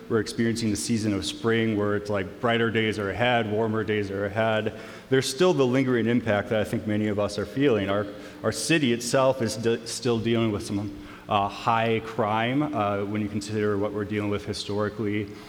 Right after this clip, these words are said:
There's just also this kind of sense that I get from a lot of people of continued uncertainty. I mean, even right now, you go into different businesses, different area of our city, and I, I'm fully vaccinated, but I bring my mask 'cause I don't know what I'm walking into. I don't know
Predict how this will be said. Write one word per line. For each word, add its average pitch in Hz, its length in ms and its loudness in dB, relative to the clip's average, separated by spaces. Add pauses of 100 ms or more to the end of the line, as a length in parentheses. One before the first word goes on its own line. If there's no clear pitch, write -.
(200)
There's 120 240 2
just 131 380 -2
also 139 260 0
this 120 220 0
kind 135 180 0
of 113 80 0
sense 123 360 -2
that 117 60 2
I 107 60 2
get 113 160 0
from 113 140 -2
a 107 40 0
lot 107 140 2
of 104 80 -4
people 110 240 0
of 104 140 -4
continued 135 560 0
uncertainty. 113 800 -2
I - 20 0
mean, 117 140 2
even 151 200 6
right 127 180 4
now, 123 200 4
you 110 140 2
go 113 180 2
into 110 180 0
different 101 300 -2
businesses, 127 680 0 (340)
different 110 260 0
area 117 280 2
of 107 80 0
our 104 120 0
city, 139 420 2
and 120 100 4
I, 127 320 4 (260)
I'm 151 140 4
fully 143 240 6
vaccinated, 151 580 4
but 113 140 4
I 113 60 4
bring 127 200 2
my 110 160 2
mask 139 520 4
'cause 117 120 2
I 143 100 6
don't 143 160 6
know 135 120 4
what 120 380 2
I'm 123 120 2
walking 123 320 0
into. 107 320 0
I 98 60 0
don't 107 160 0
know 113 360 0